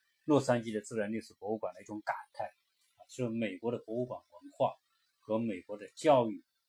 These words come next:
和小孩子的这种知识结构和他们的视野，实际上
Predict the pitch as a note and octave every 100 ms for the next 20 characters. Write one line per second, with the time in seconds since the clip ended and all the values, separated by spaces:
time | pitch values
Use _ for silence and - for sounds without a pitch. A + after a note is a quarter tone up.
0 | _ A#2 - B2+ G2 F#2 - B2 B2+ G2
1 | G#2 G#2 F#2 - A2+ A#2+ G#2+ G2 G2+ A#2
2 | G#2+ - _ _ _ - A2 - - B2
3 | A#2+ G#2+ - - C3+ G#2 F2+ _ _ _
4 | - - A#2+ C3+ A2+ F#2+